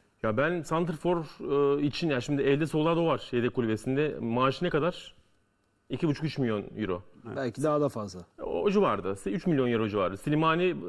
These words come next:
Speaker 1: e, kiralandı. Hem ra-, e, takıma para verildi hem, e, oyuncuya
Speaker 2: Evet.
Speaker 1: ciddi bir maaş veriliyor.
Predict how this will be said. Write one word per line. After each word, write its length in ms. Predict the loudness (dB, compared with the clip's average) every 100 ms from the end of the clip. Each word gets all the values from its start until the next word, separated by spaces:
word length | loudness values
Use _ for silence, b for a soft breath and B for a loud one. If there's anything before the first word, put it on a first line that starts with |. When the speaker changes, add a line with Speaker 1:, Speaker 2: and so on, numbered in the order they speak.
| 0
Speaker 1:
e, 240 | 2 2 2
kiralandı. 500 | 2 2 2 2 4
Hem 200 | 4 4
ra-, 500 | 0 0 -4 2 2
e, 60 | 2
takıma 300 | 0 0 2
para 180 | 2 2
verildi 360 | 2 4 4
hem, 160 | 4 0 B B B -2 2
e, 120 | 4
oyuncuya 560 | 4 4 4 4 4
Speaker 2:
Evet. 120 | 2 -4
Speaker 1:
ciddi 220 | 0 2
bir 60 |
maaş 260 | 4 2 0
veriliyor. 380 | -2 2 2